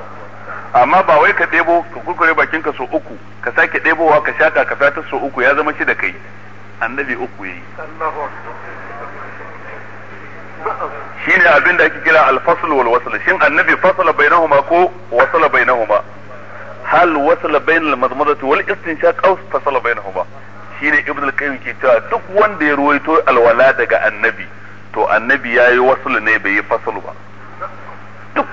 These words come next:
wanda ya ga alwalar annabi haka suka ruwaito. Sahabban da duk suka ruwaito, sahabbai goma suka ruwaito hadisin alwala. Ba wanda ya ce annabi ya war-, kurkure baki so uku daban, sannan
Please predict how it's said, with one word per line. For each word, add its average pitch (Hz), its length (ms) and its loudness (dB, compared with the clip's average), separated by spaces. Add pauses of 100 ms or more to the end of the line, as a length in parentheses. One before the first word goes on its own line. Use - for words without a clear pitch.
(140)
wanda 208 360 2
ya 147 160 4
ga 139 200 4
alwalar 127 500 6
annabi 117 380 0
haka 120 300 0
suka - 180 -8
ruwaito. 95 460 -6 (2000)
Sahabban - 420 4
da - 60 -4
duk 170 220 2
suka - 200 4
ruwaito, 139 460 4 (600)
sahabbai 135 540 4
goma 175 340 4
suka 143 200 0
ruwaito 139 380 4
hadisin 120 440 -2
alwala. 92 400 4 (520)
Ba 147 260 6
wanda 147 380 2
ya 131 180 0
ce 147 120 0
annabi 120 480 -6
ya 123 160 6
war-, 135 320 0 (340)
kurkure 139 400 0
baki 135 420 0
so 123 140 -4
uku 143 240 -2
daban, 143 400 4
sannan 123 280 -4